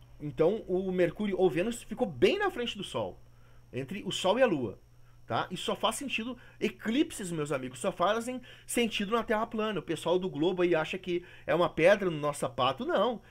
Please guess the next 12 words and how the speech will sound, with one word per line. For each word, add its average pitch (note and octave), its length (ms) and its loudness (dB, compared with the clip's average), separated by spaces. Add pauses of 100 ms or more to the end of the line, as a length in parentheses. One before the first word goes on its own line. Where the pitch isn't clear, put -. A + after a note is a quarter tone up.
(160)
na C3+ 120 2
verdade D3+ 600 2
é - 20 0
um B3 100 -6
paralelepípedo A#3+ 960 0 (260)
no F3+ 240 0
calçado G3+ 500 0
deles, A#3+ 560 0
no B2 120 -8
sapato E3+ 420 -4
deles, C#4+ 520 -6 (360)
tá? A#2+ 340 -2